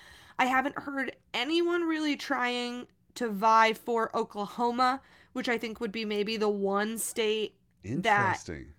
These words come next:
Speaker 2: Yeah.
Speaker 1: you could try to make an argument for it, but nobody has said anything for that. If anyone has said anything about anyone, anything being added, it has been about Western Pennsylvania. And over the course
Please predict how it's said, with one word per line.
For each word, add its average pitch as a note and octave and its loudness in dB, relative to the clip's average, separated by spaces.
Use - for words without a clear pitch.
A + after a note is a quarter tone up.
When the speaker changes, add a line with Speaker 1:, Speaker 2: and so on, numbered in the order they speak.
Speaker 2:
Yeah. B2 -4
Speaker 1:
you A3+ -4
could G#3 -8
try A#3 0
to A3+ 0
make A3 -4
an A#3+ -2
argument A#3 -2
for B3 4
it, - -2
but A3 -6
nobody C4 2
has D4+ 2
said B3+ 2
anything A#3+ -2
for A3+ -4
that. G#3+ 2
If A3 -4
anyone F4+ 2
has E4 2
said B3 -2
anything D4+ -2
about C4 0
anyone, A#3+ -4
anything B3+ -4
being A3 -8
added, G3+ -2
it B3 2
has A#3 0
been B3 0
about B3 6
Western A3 0
Pennsylvania. F3+ -4
And A3+ 0
over B3+ 2
the A3+ -6
course F4 -2